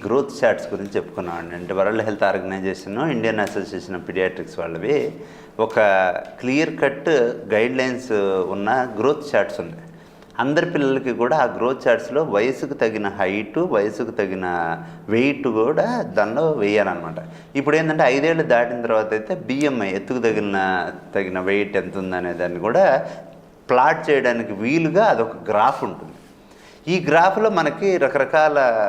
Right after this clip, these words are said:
గీతలు ఉంటాయండి. ఫిఫ్టీ పర్సెంటైల్ గీత ఏదైతే ఉందో దాన్ని ఏంటంటే మధ్యస్థంగా యావరేజ్ అనమాట. మన ఇండియన్ పిల్లలు ఏ వయసుకి ఎంత ఉండాలనే గీత అది యావరేజ్ గీత. దాని నుంచి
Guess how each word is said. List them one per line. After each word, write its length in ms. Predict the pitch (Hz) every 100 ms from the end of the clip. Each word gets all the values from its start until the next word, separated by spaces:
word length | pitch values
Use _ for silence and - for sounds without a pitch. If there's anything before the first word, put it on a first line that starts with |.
| 90 92
గీతలు 280 | 120 143 123
ఉంటాయండి. 460 | 98 87 82 80 - - - - -
ఫిఫ్టీ 280 | - 151 226
పర్సెంటైల్ 540 | 220 170 - 147 139 110
గీత 300 | 107 123 120
ఏదైతే 360 | 110 107 104
ఉందో 200 | 98 120
దాన్ని 400 | 151 113 117 127
ఏంటంటే 340 | 131 117 110 165
మధ్యస్థంగా 1000 | 131 107 - 135 - 117 110 147 185 - -
యావరేజ్ 480 | 107 135 143 117 101
అనమాట. 280 | 87 87 80 - - - -
మన 160 | 113 113
ఇండియన్ 500 | 117 123 139 147 139 127 117 110 104 101 -
పిల్లలు 460 | 117 123 120 151 - - - -
ఏ 140 | 117 147
వయసుకి 420 | 151 143 - 120
ఎంత 180 | 110 117
ఉండాలనే 480 | 117 107 104 98
గీత 320 | 95 92 107 139
అది 400 | 113 92 82 85
యావరేజ్ 400 | 92 107 101 87
గీత. 280 | 82 - - - - - -
దాని 240 | 127 143 160
నుంచి 220 | 185